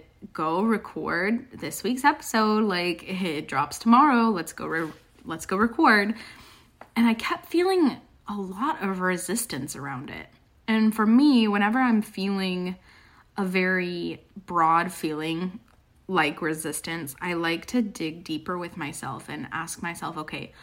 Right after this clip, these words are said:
well, why am I feeling resistance? Where is this resistance coming from?" And that's where I narrowed it down to being imposter syndrome. I was feeling nervous to record because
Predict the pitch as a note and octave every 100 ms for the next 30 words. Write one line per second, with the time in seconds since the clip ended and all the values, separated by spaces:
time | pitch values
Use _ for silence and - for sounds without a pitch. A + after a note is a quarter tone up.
0 | - _ - F3 F3 F3 E3+ D#3+ D#3 E3
1 | - C2+ B2+ C#3 - - - E2 F2 -
2 | E3+ E3+ E3 D#3+ D#3 D#3 D#3 D#3 - -
3 | - - E3+ E3 E3+ - C#3+ C#3+ - F3
4 | F3 G#3+ - F#3+ E3 D#3+ D#3+ E3 - -
5 | - - F#3+ F#3 E3+ E3+ C#3+ E3+ E3 E3
6 | F3+ F3 E3 D#3 D#3 D#3+ D#3+ _ _ _
7 | _ _ _ - G3+ F#3+ E3+ B3 E4 A4
8 | - F#3 F3 E3+ E3 F#3 - A#3 B3+ A#3+
9 | G3 F#3+ A#3+ C#4+ - G#3+ F#3 F#3 F3+ F3
10 | F3+ F3+ F3+ F#3 E3+ E3+ E3+